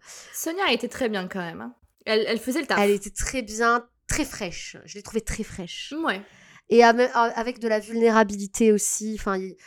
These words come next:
Speaker 2: il y a quelque chose d'intéressant dans sa prestation qui fait que, du coup, moi, c'était,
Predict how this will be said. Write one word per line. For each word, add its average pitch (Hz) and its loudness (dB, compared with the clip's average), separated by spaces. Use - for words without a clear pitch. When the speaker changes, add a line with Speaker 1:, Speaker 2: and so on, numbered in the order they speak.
Speaker 2:
il - -2
y - 0
a - -6
quelque 254 -2
chose 285 -4
d'intéressant 233 -4
dans 190 -8
sa 185 -4
prestation 196 -10
qui 170 -16
fait 214 -6
que, 208 -14
du 165 -16
coup, - -10
moi, 190 0
c'était, 180 -6